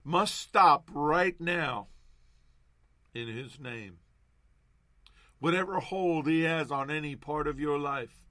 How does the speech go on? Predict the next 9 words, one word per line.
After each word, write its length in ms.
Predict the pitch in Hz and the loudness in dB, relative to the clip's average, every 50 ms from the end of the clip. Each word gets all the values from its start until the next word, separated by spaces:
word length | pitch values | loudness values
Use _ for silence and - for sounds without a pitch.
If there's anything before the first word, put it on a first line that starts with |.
| - _ _ _ _ _ _ _ _ _ - | -20 _ _ _ _ _ _ _ _ _ -12
must 560 | 139 147 156 156 156 160 - - - 175 143 | -4 0 0 0 0 0 -4 -10 -16 -6 -2
be 200 | 151 156 151 151 | 0 2 2 2
released 920 | 139 143 151 147 147 160 170 175 165 123 - - - - - - - - - - - _ - | 0 0 -2 0 0 2 4 2 2 2 -4 -10 -12 -14 -14 -18 -20 -20 -20 -20 -20 _ -12
in 200 | - 143 127 127 | -10 -10 -8 -8
Yeshua's 680 | 131 131 123 - - - 156 147 139 143 - - - | -8 -8 -8 -6 -4 -2 -2 -2 -2 -4 -8 -10 -12
name. 540 | - 135 139 143 131 117 104 82 78 82 82 - - - - - - - - - - - - - _ - _ - _ _ _ _ _ _ - _ _ _ | -10 -8 -6 -6 -6 -8 -10 -12 -16 -18 -20 -20 -20 -20 -20 -20 -20 -20 -20 -20 -20 -20 -20 -20 _ -20 _ -20 _ _ _ _ _ _ -20 _ _ _
Whatever 380 | - 139 151 135 - 147 156 151 | -4 -2 -2 -2 0 0 -2 -2
bondages 680 | 127 147 160 165 180 175 170 180 175 165 175 170 147 160 | 0 0 2 2 2 2 0 0 0 2 0 0 2 0
or 140 | 156 147 | -2 -4